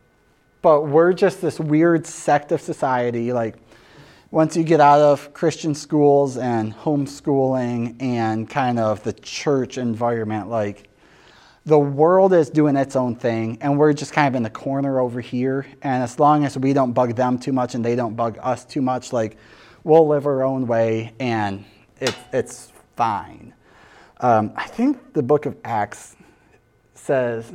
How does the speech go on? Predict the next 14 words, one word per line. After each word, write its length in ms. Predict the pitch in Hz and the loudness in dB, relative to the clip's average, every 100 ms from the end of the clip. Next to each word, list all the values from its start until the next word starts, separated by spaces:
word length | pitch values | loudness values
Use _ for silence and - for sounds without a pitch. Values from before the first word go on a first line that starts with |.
| 165 | -12
that's 340 | 175 208 220 - | -8 -8 -8 -4
not 300 | 165 135 127 | -2 -2 -4
the 80 | |
right 300 | 131 110 110 | -4 -2 -4
way 180 | 113 101 | -6 -8
to 80 | 92 | -8
think 320 | - 98 90 | -12 -14 -14
about 380 | 78 82 73 _ | -16 -16 -18 _
this. 280 | 64 65 - | -20 -20 -12
The 80 | 147 | -4
book 200 | 147 151 | -4 -4
of 60 | |
Acts 280 | 135 123 120 | -6 -6 -8
says 300 | - 110 98 | -8 -8 -10